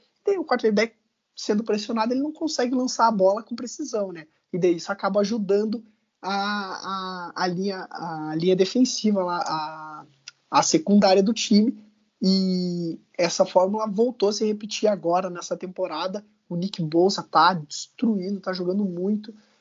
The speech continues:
É, o time voltou a pressionar o quarterback e começou a ajudar lá a secundária. Então, a defesa tá jogando bem, o ataque tá jogando bem. Pô, você ir jogar nos playoffs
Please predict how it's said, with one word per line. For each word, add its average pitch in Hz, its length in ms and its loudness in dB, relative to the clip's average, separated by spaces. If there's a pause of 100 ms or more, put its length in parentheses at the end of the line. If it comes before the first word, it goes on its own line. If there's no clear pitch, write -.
(140)
É, 165 320 0
o 160 80 2
time 190 240 2
voltou 208 380 4
a 214 40 -2
pressionar 202 440 -4
o 196 60 -4
quarterback 196 760 0 (400)
e 208 200 2
começou 214 500 -4
a - 20 -2
ajudar 208 460 -4
lá 190 160 -4
a 196 40 -8
secundária. 190 800 -4 (360)
Então, 185 640 2
a 196 60 -2
defesa 190 440 0
tá 233 100 0
jogando 202 320 0
bem, 175 300 0
o 208 60 0
ataque 202 280 -2
tá 254 80 0
jogando 190 400 0
bem. 165 340 0 (360)
Pô, 185 160 2
você 156 300 -4
ir 233 80 2
jogar 240 280 2
nos 214 200 -4
playoffs 190 500 0